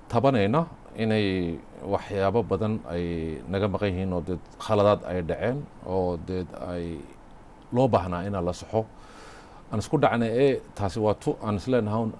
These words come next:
aad xallishaan oo aad saxdaan khaladaadkii hore ee dhacay. Iminkii haddana iyakoo ma maamulkii weli sidaad u og tahayba boorkii Dorale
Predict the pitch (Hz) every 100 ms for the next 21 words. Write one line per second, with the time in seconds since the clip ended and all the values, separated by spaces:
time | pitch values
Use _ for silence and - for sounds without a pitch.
0 | - 104 - - - - 107 95 113 113
1 | - 101 101 - 104 - 95 110 117 92
2 | - - 101 110 110 - 113 90 98 113
3 | 92 87 80 - - 82 95 127 - -
4 | - - - 160 147 143 127 127 127 120
5 | 127 127 117 101 104 95 82 101 98 110
6 | - - - - 120 101 110 - 95 98
7 | 92 - - - - - - - 117 110
8 | - 90 90 76 117 95 90